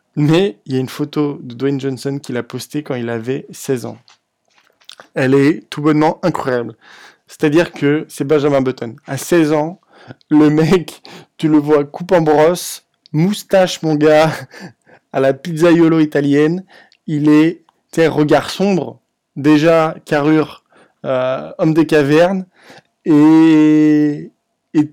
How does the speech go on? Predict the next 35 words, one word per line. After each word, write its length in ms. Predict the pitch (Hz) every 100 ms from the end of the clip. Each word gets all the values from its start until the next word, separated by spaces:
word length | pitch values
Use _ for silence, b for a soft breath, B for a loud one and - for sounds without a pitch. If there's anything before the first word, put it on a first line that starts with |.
| _
tu 140 | - 175
le 60 |
vois, 480 | 160 160 175 202 226 _ _ _ _ _ _ _ _
globalement, 680 | 139 156 156 160 170 180 190
euh, 400 | 156 127 127 127
moi 280 | 127 139 156
je 80 | 147
suis 320 | - 131 120
gérant 300 | 123 147 151
d'un 140 | 143
bar, 420 | 135 139 131 - _ -
je 100 | 127
le 100 | 131
vois 140 | 143
rentrer, 600 | 147 139 - 147 139 135 _ - -
euh, 360 | - 139 135 127
dans 100 | 135
mon 120 | 135
truc, 220 | - 170
je 80 | 143
lui 80 | 135
sers 160 | 151
un 80 | 139
whisky, 340 | 139 139 - 170
je 60 |
lui 80 | 147
demanderai 300 | 139 139 131
un, 240 | 123 113 _ b -
alors 200 | 135 -
que 80 |
le 60 | 147
mec 140 | 151
a 60 | 151
seize 220 | 147 139
ans. 200 | 117 107